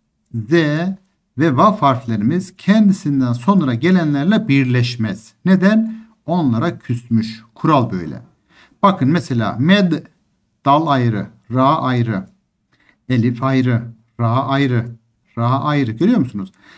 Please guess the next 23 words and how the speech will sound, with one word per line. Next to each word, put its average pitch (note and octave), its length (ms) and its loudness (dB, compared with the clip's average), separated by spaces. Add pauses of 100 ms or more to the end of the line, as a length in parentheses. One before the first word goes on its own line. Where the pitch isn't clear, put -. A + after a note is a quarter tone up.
(320)
Elif, A3 320 4
dal, G3 300 4
zel, F3 260 2
ra, F3 240 2
ze, D3 240 0
vav E3+ 180 2
yaptığımız D#3+ 420 -2
zaman G#3+ 140 2
ayrı E3 160 4
yapacağız. G2 540 -4 (580)
Birinci G3 280 6
kural D#3+ 240 0
bu. A#2 120 0
İkinci B3 340 4
kural G#3+ 240 2
şu. F#3 360 0 (360)
Elif, F#3+ 380 2
dal, F#3+ 420 4
zel, F3+ 400 0
ra, E3 240 2
ze, E3 300 -2
vava E3 260 2
ilaveten C3 760 -2